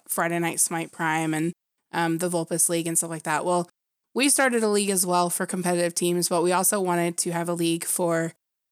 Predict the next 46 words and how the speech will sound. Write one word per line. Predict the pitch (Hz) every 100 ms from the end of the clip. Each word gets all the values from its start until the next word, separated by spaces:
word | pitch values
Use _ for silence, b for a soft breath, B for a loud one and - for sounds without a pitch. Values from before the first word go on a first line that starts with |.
| _ _
casual | - 302 285 185
players. | 170 139 175
So | - 196 185 180
we | 196
have | 202
two | - 311
leagues. | 302 190 220 - -
One | 185 196
is | 202
called | - 202
our | 185
Classic | 185 - 190 - 254
League, | 277 302 277 - _ _
and | 175 196
that | 202
is | 208
for | - 208 185 185 -
below | 190 190 180
plat, | - 190 208 - _ _ -
uh, | 214 208 196
squads | - 233 262 220 -
or | 208
teams. | 208 240 285 320 -
You | 202
don't | 196 165
have | 185 -
to |
be | 214
a | 208
squad | - 202 196
to |
be | 190 185
in | 220
it, | 339 - _ _ _ _
but | 190
we | 202
encourage | 185 170 226 214
our | 196
squads | 180 - 185 185 -
to | 220
join | 214 233
it. | 262 247 _ _ _ _ _ _ _ _ -
So | -
we | 233
have | 240 208
that. | 226 -